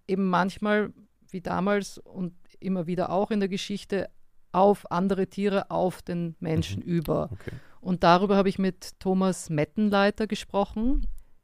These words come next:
Speaker 1: Er ist Präsident des Friedrich-Löffler-Instituts auf der Insel Riems im Greifswalder Bodden. Das ist da
Speaker 2: Mhm.
Speaker 1: ganz in, in Norddeutschland.
Speaker 2: Ja.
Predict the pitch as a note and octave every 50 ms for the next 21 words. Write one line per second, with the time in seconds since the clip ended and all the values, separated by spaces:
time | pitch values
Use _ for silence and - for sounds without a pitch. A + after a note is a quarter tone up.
0 | _ - - G3 F#3 G3 G3+ F#3+ - G3+ G3+ - - - - - - F#3+ F3+ F#3+
1 | F3+ - E3+ D#3+ G#3 A#3 - - F#3+ E3+ - - - - F#3 - - F3+ F3 -
2 | - - D#3+ C#3+ D3+ D#3+ - - A3 A3+ F#3+ G#3 - - - G#3+ - - - A3+
3 | B3+ C#4 - - - - - - - F3 F3+ F3+ - - - F3+ F3 - F3+ F3
4 | F3+ F3 F3+ E3 D#3+ E3+ E3 F3+ G#3 A#3+ C#4 D#4+ - - - - - - - F#3
5 | F#3 F#3+ F#3+ F#3+ F#3+ E3+ - - D#3 D#3+ F3 F3 - - - E3 F3 E3+ E3+ E3+
6 | D#3+ E3+ E3 D#3+ E3 - - C#3 D3 D3+ F3 D#3+ D3 D3 D3 C#3 - - - -
7 | - D#3+ D3+ D3+ - D#3+ D#3 D#3 - - E3 D#3 D3+ D3+ D#3+ E3+ - - E3 E3
8 | - - E3+ E3 E3+ E3+ - - - F#2+ F2+